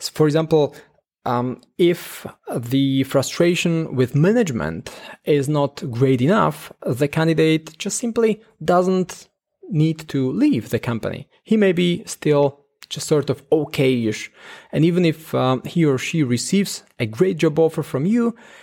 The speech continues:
he may still feel like, "Ah, you know what, I'll just stay here and I'll wait another three months or six months. And if the situation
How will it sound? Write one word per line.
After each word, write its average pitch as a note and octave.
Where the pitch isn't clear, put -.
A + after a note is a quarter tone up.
he C#4+
may A#3+
still F3+
feel D3+
like, C3
"Ah, -
you F3
know C#3
what, B2+
I'll G#3
just B2
stay G#2+
here A2
and D3+
I'll C3
wait B2+
another A#2+
three B2
months A2
or A2+
six A#2
months. G#2+
And D3+
if G#3+
the -
situation C3